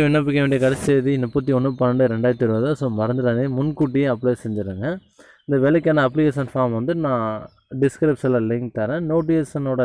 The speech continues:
லிங்க்கும் டிஸ்கிரிப்ஷன்ல தரேன். நோட்டிஃபிகேஷனை படிச்சுட்டு, so, நீங்க தகுதியானவரான்ட்டு அப்ளை செய்யுங்க. So,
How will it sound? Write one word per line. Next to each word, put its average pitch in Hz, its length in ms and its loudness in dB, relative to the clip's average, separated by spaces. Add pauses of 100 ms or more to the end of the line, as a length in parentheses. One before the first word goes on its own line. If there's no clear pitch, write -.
(120)
லிங்க்கும் 143 360 -4
டிஸ்கிரிப்ஷன்ல 127 580 -2 (120)
தரேன். 123 260 -2 (560)
நோட்டிஃபிகேஷனை 135 420 2 (140)
படிச்சுட்டு, 131 500 0 (360)
so, 143 240 -2
நீங்க 120 200 -2 (120)
தகுதியானவரான்ட்டு 120 800 -2 (120)
அப்ளை 117 220 -2 (120)
செய்யுங்க. 104 300 -6 (440)
So, 120 100 4